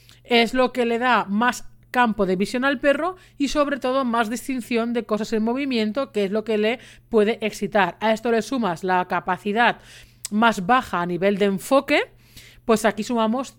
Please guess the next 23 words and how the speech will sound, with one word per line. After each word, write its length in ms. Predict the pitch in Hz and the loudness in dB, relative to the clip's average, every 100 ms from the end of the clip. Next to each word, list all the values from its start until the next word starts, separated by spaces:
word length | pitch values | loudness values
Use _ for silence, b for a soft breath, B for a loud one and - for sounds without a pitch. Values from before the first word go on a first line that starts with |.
| _ | _
varias, 500 | 208 202 196 202 - - | -2 0 2 0 -4 -14
varios 420 | 196 202 220 233 - | -2 0 2 0 0
factores 640 | 208 - - 277 233 226 | -4 -2 4 4 4 0
que 140 | 208 | -4
pueden 320 | - 214 233 | 0 0 0
influir 560 | 233 233 - 277 285 381 B B B B B _ | -4 -4 -6 -4 -4 -6 B B B B B _
en 220 | 220 220 | 2 4
la 100 | 214 | 2
sensibilidad, 680 | - 208 190 220 196 196 226 | 2 -2 0 -2 2 2 2
sobre 180 | 226 202 | 0 0
todo 220 | 226 233 | 0 0
perros 260 | 233 202 180 | 0 0 -2
más 160 | 196 | -2
sensibles, 720 | 226 208 262 247 240 415 - b b b _ _ _ _ _ _ _ _ _ _ _ | -2 -2 -2 -2 -2 -4 -8 b b b _ _ _ _ _ _ _ _ _ _ _
eh, 360 | 214 202 185 170 | -2 0 0 0
en 100 | 190 | 0
el 120 | 180 | 0
tema 240 | 214 208 196 | 2 4 4
visual, 520 | 190 - 220 208 285 B B - | 2 4 4 4 2 B B 2
con 300 | 240 240 240 | 4 4 0
capacidad 500 | - 226 226 240 226 | -2 0 0 2 2
de 80 | 247 | 2
reconocimiento 1040 | 233 220 196 - 180 180 170 151 147 | 0 0 -2 -2 -4 -2 -2 -6 -12